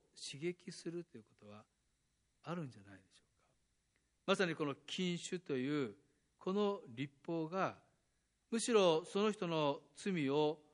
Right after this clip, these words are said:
刺激して、罪の欲情をさらに引き起こしていくということがあるんじゃないでしょうか。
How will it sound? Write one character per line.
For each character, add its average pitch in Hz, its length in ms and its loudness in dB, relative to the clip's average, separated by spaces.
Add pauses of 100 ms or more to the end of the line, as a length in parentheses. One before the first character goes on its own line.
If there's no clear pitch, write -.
(300)
刺 - 200 -8
激 175 240 2
し - 160 -14
て、 131 200 -10 (920)
罪 202 200 2
の 175 120 4
欲 165 260 0
情 170 180 2
を 175 480 4
さ - 180 -4
ら 202 160 4
に 139 200 -2
引 151 60 -10
き - 120 -18 (100)
起 190 160 -2
こ 190 140 -8
し - 120 -18
て 131 120 -16
い 117 100 -12
く - 180 -16
と - 120 -20
い 110 40 -20
う - 20 -20
こ 104 60 -20 (120)
と - 20 -20
が 104 140 -20 (260)
あ 160 100 -8
る 151 80 -8
ん 120 40 -10
じ 113 80 -18
ゃ 98 40 -20
な 101 100 -20
い - 20 -20
で - 60 -20
し - 140 -20
ょ - 20 -20
う - 100 -20
か。 - 60 -20